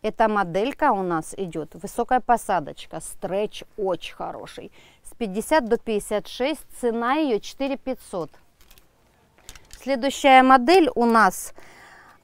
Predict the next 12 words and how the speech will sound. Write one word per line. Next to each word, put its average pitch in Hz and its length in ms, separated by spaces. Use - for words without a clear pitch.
э, 240 580
длина 233 460
семь 240 260
восьмых, 294 520
полосочка. 196 760
Полосочки 359 600
у 330 80
нас 320 240
две. 180 400
Есть 226 380
полная 220 540
длина, 330 640